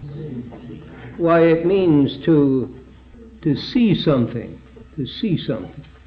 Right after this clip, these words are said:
to understand it. Do you discern the glory in the life of Jesus?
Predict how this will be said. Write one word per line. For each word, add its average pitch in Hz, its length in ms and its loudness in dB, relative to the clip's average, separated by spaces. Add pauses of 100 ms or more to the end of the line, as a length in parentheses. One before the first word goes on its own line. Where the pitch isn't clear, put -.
(260)
to - 60 -10
understand 143 760 -2
it. 85 100 -16 (600)
Do 151 100 4
you 165 180 8
discern 135 540 4
the 131 80 2
glory 127 580 2 (580)
in 135 200 0
the 120 100 2
life 120 380 0
of 107 180 -10
Jesus? 113 480 -4